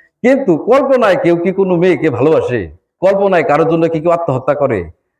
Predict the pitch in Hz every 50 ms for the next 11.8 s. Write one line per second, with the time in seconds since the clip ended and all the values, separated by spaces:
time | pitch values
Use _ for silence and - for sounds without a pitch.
0 | - 120 117 - 143 131 156 185 185 180 175 165 156 160 160 151 151 147 160 147
1 | 123 107 165 - - 147 151 147 147 139 139 147 165 180 170 170 165 175 185 185
2 | 180 180 175 170 180 175 165 180 185 185 160 147 107 87 - _ _ _ _ _
3 | _ _ _ _ _ _ _ - - 170 - 135 117 104 113 - 165 175 175 170
4 | 165 160 147 127 123 131 104 104 104 107 131 - 131 139 165 214 208 208 208 214
5 | 202 - 202 196 - 180 - 170 180 151 123 110 - - - - _ _ _ _
6 | _ _ _ _ _ _ _ _ _ _ _ _ _ _ _ _ _ - 139 -
7 | 139 165 208 - - - 247 220 165 - 147 - - 113 101 95 - 139 - -
8 | 175 190 202 208 196 196 202 202 196 - 123 165 180 - - 190 135 98 135 156
9 | 180 - - - 214 156 135 135 175 170 - 180 180 165 170 170 156 165 139 120
10 | - 98 90 87 - - - _ _ _ _ _ _ - 147 156 196 196 196 190
11 | 196 196 202 202 202 202 185 170 175 165 - 185 170 156 156